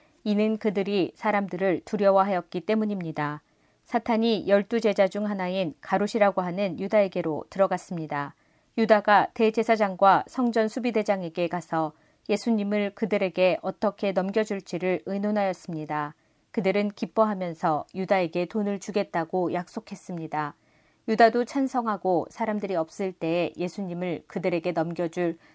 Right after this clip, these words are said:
적당한 기회를 찾았습니다. 유월절 양을 희생제물로 바치는 무교절이 되었습니다.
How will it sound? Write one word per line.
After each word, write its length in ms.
적당한 560
기회를 460
찾았습니다. 840
유월절 460
양을 320
희생제물로 720
바치는 580
무교절이 460
되었습니다. 800